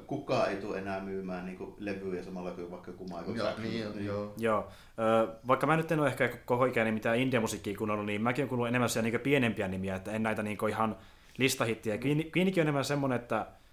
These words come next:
Speaker 3: joskus saattaa kuulla joku pari, pari biisiä, mut mä en niinku sitä aktiivisesti kuuntele.
Speaker 1: Mäkin
Speaker 3: Mä
Speaker 1: tietysti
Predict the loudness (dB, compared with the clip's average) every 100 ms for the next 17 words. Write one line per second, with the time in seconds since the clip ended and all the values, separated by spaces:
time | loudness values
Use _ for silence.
0 | -20 -6 -4 0 0 2 2 2 2 2
1 | 2 2 0 2 2 2 2 0 -2 -2
2 | 0 0 2 2 2 0 -2 -4 -6 -6
3 | -8 -12 -12 -4 -2 0 -2 -2 -6 -12